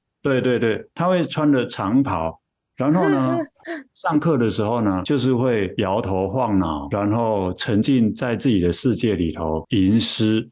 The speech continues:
Speaker 1: 而且他的课很可怕。
Speaker 2: 嗯。
Speaker 1: 然后你有上过早八的课吗？
Speaker 2: 有啊，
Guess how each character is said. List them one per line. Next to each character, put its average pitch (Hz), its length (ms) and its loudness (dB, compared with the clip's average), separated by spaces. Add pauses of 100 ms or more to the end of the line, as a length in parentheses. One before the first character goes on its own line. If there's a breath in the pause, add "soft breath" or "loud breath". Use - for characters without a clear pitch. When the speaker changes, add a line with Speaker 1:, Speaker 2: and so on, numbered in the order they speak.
Speaker 1:
而 160 100 0
且 107 280 0
他 - 180 -4
的 294 80 2
课 165 300 0
很 123 280 0
可 92 280 -2
怕。 120 240 -4 (260)
Speaker 2:
嗯。 233 120 0
Speaker 1:
然 214 60 2
后 262 60 0
你 156 100 4
有 277 80 4
上 151 220 2
过 151 120 0 (120)
早 85 160 -2
八 107 220 -2
的 95 100 0
课 110 240 0
吗？ 85 180 -2 (160)
Speaker 2:
有 165 160 0
啊， 180 240 -2